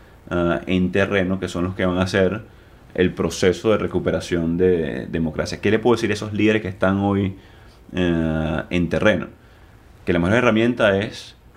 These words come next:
mantener simple las peticiones, ¿no? Eh, fue un error que cometimos también en Venezuela. Eh, era una especie de lista, ah, infinita de peticiones, cuando hay que tener quick wins,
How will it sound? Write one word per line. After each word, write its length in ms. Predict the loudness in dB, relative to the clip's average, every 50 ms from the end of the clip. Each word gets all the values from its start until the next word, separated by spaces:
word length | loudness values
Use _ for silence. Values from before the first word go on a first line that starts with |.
| -6 -2
mantener 340 | 0 0 2 2 0 0 -2
simple 380 | 0 0 0 0 0 0 0
las 100 | 0 0
peticiones, 640 | -2 -4 -6 -6 -4 -2 -2 -2 -2 -4 -12 -18 -20 -20 -20 -20 -20 -20 -20 -20 -20 -20 -20 -18 -12 -6
¿no? 300 | -4 -2 0 0 0 -2
Eh, 160 | -4 -6 -8 -10 -10 -6
fue 100 | -4 -2
un 80 | 0 0
error 220 | 2 2 0 0
que 80 | 0 0
cometimos 420 | 0 -2 -2 -2 -2 -4 -4 -2
también 260 | -2 -2 -2 0 0
en 120 | 2 2 0
Venezuela. 380 | 0 0 -2 -4 -4 -4 -4 -6 -16 -20 -20 -20 -20 -20 -20 -20 -20 -20 -20 -16 -10
Eh, 320 | -8 -6 -6 -4 -4 -6 -4
era 160 | -2 -2 0 0
una 100 | 0 0
especie 320 | 0 0 0 2 4 2
de 80 | 2 2
lista, 480 | 0 -2 -4 -4 -4 -4 -4 -4 -4 -6 -12 -20 -20 -20 -20 -20 -20 -20 -20 -20 -12 -8
ah, 260 | -4 -2 -2 -2 0 0
infinita 640 | 2 2 2 2 2 0 0 2 0 0 2 2 2
de 80 | 2 2
peticiones, 800 | 0 -2 -4 -6 -8 -4 -2 0 0 0 0 -4 -6 -8 -12 -18 -20 -20 -20 -20 -20 -20 -20 -20 -20 -20 -8
cuando 440 | -2 0 0 2 2 2 2 2 2 2
hay 140 | 0 0 0
que 140 | -2 -2 -2
tener 380 | 0 0 0 0 -2 -2 -4 -6 -8 -16 -20 -20 -20 -20 -20 -20 -20 -20 -20 -20 -20 -20 -16 -2 2
quick 200 | 2 2 2 4
wins, 440 | 2 2 2 0 -2 -8 -14 -18 -20